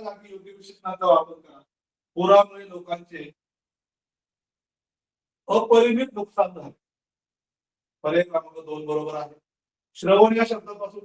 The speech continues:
तयार झालेले विशेषण ओळखा. श्रवणीय हा पर्याय क्रमांक तीन बरोबर आहे.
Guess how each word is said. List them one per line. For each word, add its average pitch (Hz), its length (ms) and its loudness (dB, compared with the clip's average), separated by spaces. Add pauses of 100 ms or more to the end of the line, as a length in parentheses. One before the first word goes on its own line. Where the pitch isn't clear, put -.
तयार 180 220 4
झालेले 175 320 -2
विशेषण 170 360 -12
ओळखा. 143 420 -10 (1080)
श्रवणीय 190 520 6 (340)
हा 156 140 0
पर्याय 160 280 -2
क्रमांक 151 380 -12
तीन 143 300 -14
बरोबर 135 320 -10
आहे. 139 220 -6